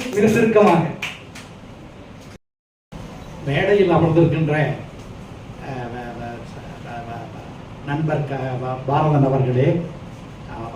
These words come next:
Speaker 2: அண்ணன் பாரதன் அவர்களே, ஐயா தர்மர் அவர்களே, தர்மர் ஐயா அண்ணன் அவர்களே, அஹ், ஆசிரியர் கண்ணன் அவர்களே, பத்தொன்பது, பத்தொன்பதாம் தேதி,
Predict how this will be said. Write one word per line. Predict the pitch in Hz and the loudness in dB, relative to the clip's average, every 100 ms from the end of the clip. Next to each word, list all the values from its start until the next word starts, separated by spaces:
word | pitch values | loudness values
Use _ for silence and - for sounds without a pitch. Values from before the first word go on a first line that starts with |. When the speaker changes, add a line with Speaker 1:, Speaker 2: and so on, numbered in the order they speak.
| - - | -10 -8
Speaker 2:
அண்ணன் | 151 156 139 | 0 2 4
பாரதன் | 143 165 151 139 | 4 4 4 2
அவர்களே, | 135 127 131 151 165 - - - - - - | 0 0 0 2 0 -4 -12 -14 -16 -14 -8
ஐயா | 139 165 151 139 | 0 2 2 2
தர்மர் | 151 170 160 | 6 6 6
அவர்களே, | 139 135 127 135 - | 6 4 2 0 0
தர்மர் | 147 180 165 | 2 4 4
ஐயா | 147 139 139 | 2 0 -2
அண்ணன் | 139 143 135 | 0 0 2
அவர்களே, | 127 131 123 131 170 175 - - - - - - | 0 -2 -2 0 -2 -2 -10 -16 -16 -16 -16 -10
அஹ், | - 120 120 - - - 160 | -8 -6 -8 -10 -12 -10 -2
ஆசிரியர் | 170 160 143 139 - | 0 0 0 0 0
கண்ணன் | 143 156 139 | 2 4 4
அவர்களே, | 127 123 110 107 - - - - - - - - - - - - - - - - - - - - - - - - - - - - - - - - - - - | 4 0 -4 -8 -10 -14 -14 -16 -16 -16 -16 -16 -14 -12 -12 -12 -14 -16 -16 -14 -14 -14 -14 -14 -14 -14 -14 -14 -16 -14 -14 -14 -16 -16 -16 -16 -16 -16 -12
பத்தொன்பது, | 165 170 254 247 233 220 196 - | -12 -4 -2 0 0 -4 -6 -6
பத்தொன்பதாம் | 170 170 277 262 233 202 196 | -4 0 2 4 6 6 8
தேதி, | 175 180 180 | 10 10 10